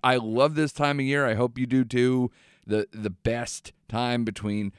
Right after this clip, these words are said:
all the awards films, fall film festivals, Halloween, horror. Uh, it's just, it's the best. It's the absolute best time of year.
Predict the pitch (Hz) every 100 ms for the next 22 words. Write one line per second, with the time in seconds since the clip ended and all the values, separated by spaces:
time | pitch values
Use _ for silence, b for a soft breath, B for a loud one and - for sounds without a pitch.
0 | b b 113 117 110 101 95 143 160 131
1 | 147 143 143 131 - - 147 151 139 147
2 | 143 127 143 135 - 127 131 127 123 110
3 | 120 147 147 131 127 139 143 139 123 101
4 | 127 139 143 139 135 131 b b b -
5 | 101 98 - - 135 139 - 147 - -
6 | 147 - 143 117 101 - - - - 92
7 | 113 120 110 - 110 107 - 143 151 -
8 | 135 123 117 107 107 107 107